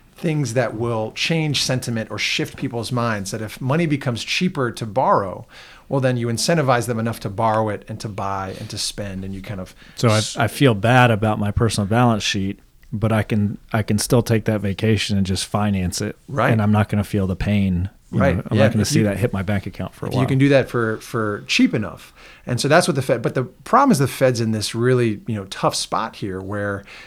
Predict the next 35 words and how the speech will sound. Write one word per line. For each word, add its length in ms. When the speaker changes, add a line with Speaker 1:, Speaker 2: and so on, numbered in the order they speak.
Speaker 1:
uh, 320
they, 380
because 400
their 120
credibility 440
is 80
at 80
stake, 260
because 560
they 120
have 200
been, 320
you 100
know, 120
directly 440
ordered 540
to 100
fight 320
inflation, 580
there 240
is 120
the 120
argument 420
that 280
they 160
are 120
not 380
going 380
to, 180
they've 160
already, 300
there's 180
a 60
hundred 320
percent, 500